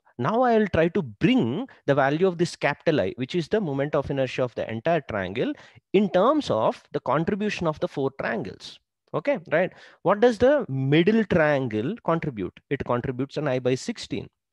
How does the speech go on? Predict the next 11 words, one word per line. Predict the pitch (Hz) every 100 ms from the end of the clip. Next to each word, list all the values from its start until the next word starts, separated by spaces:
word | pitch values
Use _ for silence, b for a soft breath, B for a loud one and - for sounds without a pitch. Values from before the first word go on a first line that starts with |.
| 127
Okay, | 175 226 - B B
and | 151 156
what | 165 190
does | 226 -
each | 196 208 -
of | 190 151
these | 156 185 151 - -
outward | 139 151 160 180 160
triangles | 135 131 123 127 -
contribute? | 196 196 117 85 - - _ _ -
Okay, | 139 143